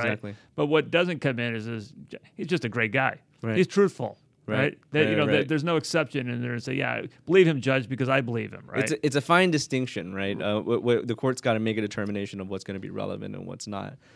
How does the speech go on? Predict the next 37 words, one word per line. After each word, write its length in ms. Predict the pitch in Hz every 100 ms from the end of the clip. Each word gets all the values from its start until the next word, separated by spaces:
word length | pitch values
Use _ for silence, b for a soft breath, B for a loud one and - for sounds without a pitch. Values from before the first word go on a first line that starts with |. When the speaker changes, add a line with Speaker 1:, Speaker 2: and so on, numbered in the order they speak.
| b 101
Speaker 1:
Are 40 |
you 80 | 110
just 200 | 107 107
simply 280 | 131 110 113
bolstering 520 | 101 110 117 113 113
your 120 | 101
client? 440 | 90 113 110 104 - -
That's 220 | 104 -
something 380 | 110 101 110 104
is, 140 | 95
that 120 | 101
the 80 | 101
court 240 | - 101 104
has 140 | 95
to 60 | 92
watch 220 | 104 -
out 160 | 101 -
for. 260 | 104 101 - b b -
It 100 | 107
does, 160 | 113 113
again, 320 | 110 113 101
we, 220 | 98 98 -
we 160 | 98
have 140 | 98 95
limited 360 | 110 107 104
time. 280 | 107 131 120
The 80 | 101
court's 300 | - 107 -
not 220 | 104 95
gonna 160 | 104 98
take 220 | - 95
a 40 | 101
lot 180 | 95
of 40 | -
consideration 680 | 92 95 104 104 123 104 98
to 80 | -
just, 260 | 90 -